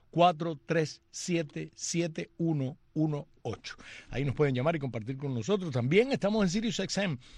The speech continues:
este canal satelital. En el canal cien, en el número ciento cincuenta y tres, ahí puedes contactar con nosotros. Y por supuesto,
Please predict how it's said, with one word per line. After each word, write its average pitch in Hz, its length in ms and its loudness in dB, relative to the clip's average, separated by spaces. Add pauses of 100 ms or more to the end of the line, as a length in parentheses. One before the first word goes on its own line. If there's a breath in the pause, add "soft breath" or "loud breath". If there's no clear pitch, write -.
(140 loud breath)
este 135 460 0
canal 143 280 -2
satelital. 123 540 -2 (880)
En 131 120 -4
el 123 80 -2
canal 143 260 2
cien, 180 280 0
en 147 160 0
el 139 100 4
número 202 300 4
ciento 156 300 -2
cincuenta 123 380 -4
y 120 40 -2
tres, 156 200 -2
ahí 139 160 0
puedes 156 220 2
contactar 147 400 -2
con 156 140 -4
nosotros. 160 280 -4
Y 151 40 -6
por 147 120 -4
supuesto, 185 400 -4